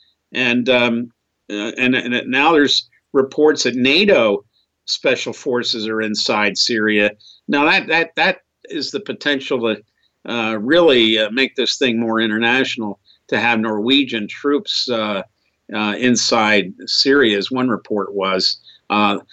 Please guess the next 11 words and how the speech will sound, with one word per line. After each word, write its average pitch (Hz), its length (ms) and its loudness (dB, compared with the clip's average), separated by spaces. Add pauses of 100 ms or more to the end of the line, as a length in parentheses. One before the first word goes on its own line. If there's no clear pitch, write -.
(160)
just 170 280 4
looking 156 420 2
for 117 540 -2 (240)
some 151 300 0
incident 147 460 0
between 117 460 -2
Russian 135 420 0
forces 123 600 -2
and 104 140 -2
nato 123 340 2
forces 107 680 -6